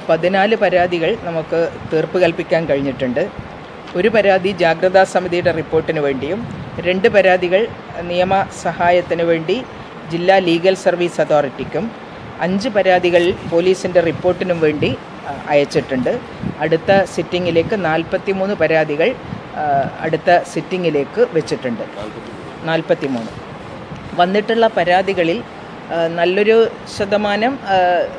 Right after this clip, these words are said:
ഗാർഹിക ചുറ്റുപാടുകളിലുള്ള പ്രശ്നങ്ങളുമായി ബന്ധപ്പെട്ടുകൊണ്ടാണ്.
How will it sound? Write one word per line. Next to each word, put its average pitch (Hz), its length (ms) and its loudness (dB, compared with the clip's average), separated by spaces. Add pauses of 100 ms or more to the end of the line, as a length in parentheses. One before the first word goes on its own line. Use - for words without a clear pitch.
(540)
ഗാർഹിക 190 540 4
ചുറ്റുപാടുകളിലുള്ള 190 1120 2
പ്രശ്നങ്ങളുമായി 180 800 2
ബന്ധപ്പെട്ടുകൊണ്ടാണ്. 131 800 0